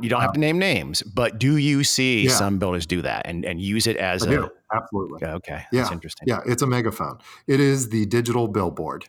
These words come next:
Speaker 1: Yeah.
Speaker 2: See, I just took it full circle
Speaker 1: They
Speaker 2: there.
Speaker 1: did.
Speaker 2: We're
Speaker 1: There
Speaker 2: talking
Speaker 1: you
Speaker 2: about
Speaker 1: go.
Speaker 2: billboards.
Speaker 1: So, yeah.
Speaker 2: They're just, they're just putting up a message, right?
Speaker 1: And that's not gonna
Speaker 2: So
Speaker 1: be
Speaker 2: it, it can
Speaker 1: effective with these folks?
Speaker 2: It's not, no. And, and I, I tell you, you should go do this,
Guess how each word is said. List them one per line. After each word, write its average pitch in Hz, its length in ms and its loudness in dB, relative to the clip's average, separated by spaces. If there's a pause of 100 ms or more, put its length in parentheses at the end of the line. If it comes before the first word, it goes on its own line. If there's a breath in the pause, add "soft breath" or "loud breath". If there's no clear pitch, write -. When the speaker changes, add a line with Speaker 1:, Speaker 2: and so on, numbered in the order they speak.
Speaker 1:
Yeah. 78 360 -6
Speaker 2:
See, - 180 -2
I 104 60 2
just 104 180 -2
took - 160 -4
it 101 120 -6
full 98 160 -4
circle 90 320 -2
Speaker 1:
They 123 80 2
Speaker 2:
there. 98 80 2
Speaker 1:
did. 110 80 0
Speaker 2:
We're 101 60 -4
Speaker 1:
There - 80 -4
Speaker 2:
talking 98 160 -2 (120)
Speaker 1:
you 98 80 0
Speaker 2:
about 95 220 0
Speaker 1:
go. - 120 -6
Speaker 2:
billboards. - 260 -12 (360 loud breath)
Speaker 1:
So, 113 160 0
yeah. 113 300 2
Speaker 2:
They're 107 80 2
just, 139 160 -4
they're 139 120 4
just 135 160 -2
putting 156 200 -2
up 139 100 -2
a 156 80 0
message, 151 560 -2 (160)
right? 113 120 0
Speaker 1:
And 123 80 2
that's 98 200 -2
not 98 140 0
gonna 127 140 2
Speaker 2:
So 120 60 2
Speaker 1:
be 95 140 2
Speaker 2:
it, 98 180 0
it 170 120 -6
can 92 100 2
Speaker 1:
effective 107 320 -2
with 107 80 -2
these 110 160 -2
folks? 113 400 -6 (720 soft breath)
Speaker 2:
It's - 240 -6
not, 156 480 0
no. 127 500 0 (100)
And, 156 180 -2 (120)
and 160 160 2
I, 143 220 -2
I 127 100 -2
tell 185 260 0
you, 95 240 0 (760)
you 120 120 -4
should 190 300 0
go 131 180 4
do 123 240 0
this, 85 460 -6